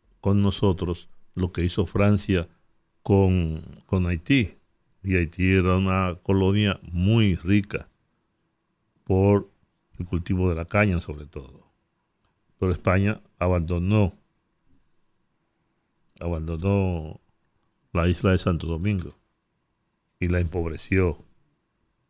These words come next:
y permitió que se empobreci-, que se empobreciera cada día más. Pero la historia, la historia es esta. Haití vino a menos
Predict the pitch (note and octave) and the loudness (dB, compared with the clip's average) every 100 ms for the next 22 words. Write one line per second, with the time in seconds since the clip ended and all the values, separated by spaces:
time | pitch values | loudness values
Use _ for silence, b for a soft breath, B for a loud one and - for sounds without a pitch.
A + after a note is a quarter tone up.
0 | _ _ _ _ _ _ _ F#2 E2+ F2+ | _ _ _ _ _ _ _ -6 -2 -2
1 | E2+ D#2+ A2+ G#2+ G2+ D#2+ E2+ D#2 - F2 | -2 2 2 4 0 0 -2 -6 -4 -4
2 | - E2 F2 D2 D2+ D#2+ D#2+ G2 E2+ E2+ | -4 -8 -10 -10 -10 -10 -4 -2 -2 0
3 | E2+ E2+ E2 D2+ C#2+ - _ _ _ b | 0 0 -2 -8 -16 -20 _ _ _ b
4 | b b b _ D3 D#3+ A#2+ B2 - C3+ | b b b _ 2 4 4 4 6 8
5 | C3+ B2+ A#2+ - _ _ _ - F2+ A#2 | 8 6 2 -8 _ _ _ -8 -2 4
6 | A2 G2+ - E2 - E2+ - _ _ _ | 4 4 0 -4 -4 -6 -8 _ _ _
7 | E2 E2+ A2+ A2 F#2 F#2+ G2+ F2+ F2 A2+ | -14 -2 0 2 2 2 0 -2 0 0
8 | D3 E3 - | 2 -2 -6